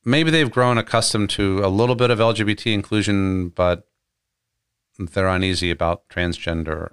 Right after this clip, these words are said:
realities, or, or maybe they feel like culture is pushing this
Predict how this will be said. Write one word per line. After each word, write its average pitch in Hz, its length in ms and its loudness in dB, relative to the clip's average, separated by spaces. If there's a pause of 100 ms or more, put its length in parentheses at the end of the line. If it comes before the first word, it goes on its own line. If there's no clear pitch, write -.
(180)
realities, 82 720 -6
or, 82 440 0 (800)
or 98 240 2
maybe 98 340 0
they 95 160 0
feel 101 180 -2
like 92 200 0 (180)
culture 98 340 -2
is 85 100 -2
pushing 101 480 -2
this - 320 -2